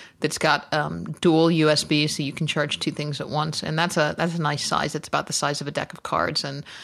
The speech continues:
I keep that in my travel bag. And then I have, um, depending on what I'm doing, I either have retractable cables, and Scosche sells these retractable cables.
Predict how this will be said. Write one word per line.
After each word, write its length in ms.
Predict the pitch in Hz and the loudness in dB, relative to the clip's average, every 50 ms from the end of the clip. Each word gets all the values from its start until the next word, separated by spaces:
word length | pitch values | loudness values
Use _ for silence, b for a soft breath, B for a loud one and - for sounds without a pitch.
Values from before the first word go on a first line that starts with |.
| B B B B B - | B B B B B 0
I 80 | 190 | 0
keep 240 | 185 - - 202 - | 0 2 0 -2 2
that 220 | - 170 170 170 | 4 4 6 6
in 80 | 165 160 | 4 4
my 160 | 156 147 143 | 2 2 0
travel 340 | 147 - 160 147 143 143 143 | 0 0 2 2 2 2 0
bag. 320 | 143 147 143 139 143 143 - - _ _ _ _ _ _ _ _ _ - _ - | -2 0 0 0 0 -2 -6 -12 _ _ _ _ _ _ _ _ _ -18 _ 4
And 160 | 208 208 208 | 6 8 8
then 220 | 208 196 180 170 B B B B B B B - | 8 6 6 2 B B B B B B B 4
I 120 | 190 254 | 4 4
have, 440 | 285 262 220 202 208 202 196 214 214 | 4 4 4 6 6 6 4 2 0
um, 260 | - 170 170 165 165 160 | 2 2 2 2 2 0
depending 380 | - 175 - 214 190 190 185 | -2 2 2 4 4 4 4
on 220 | 175 165 165 160 - | 4 4 2 0 0
what 200 | - 175 170 165 | 2 4 4 4
I'm 120 | 160 165 | 4 4
doing, 400 | 170 165 165 160 156 156 156 156 - | 4 4 4 4 4 2 0 2 4
I 140 | - 165 175 | 4 4 4
either 320 | - - 185 170 175 175 | 4 2 4 4 4 4
have 500 | 175 - - 180 170 165 160 156 - - - | 4 4 2 4 4 4 4 2 -2 -6 -6
retractable 640 | 170 170 160 - - 185 180 208 - - 240 240 | 0 0 0 2 4 2 2 2 2 0 0 0
cables, 500 | - - - 226 277 269 285 294 - - | 2 2 2 4 4 4 4 4 0 -2
and 160 | - 160 160 | -2 -2 2
Scosche 520 | - - - - 175 190 233 - - - - | 4 4 6 6 6 4 6 2 0 0 0
sells 280 | - - 220 214 214 | 2 4 4 4 4
these 180 | - 220 214 - | 2 0 0 0
retractable 540 | - 196 - - 208 208 208 233 226 208 - | -2 -2 2 2 2 2 2 0 -2 -2 0
cables. 400 | - 214 214 220 214 220 - | 2 0 2 2 2 0 0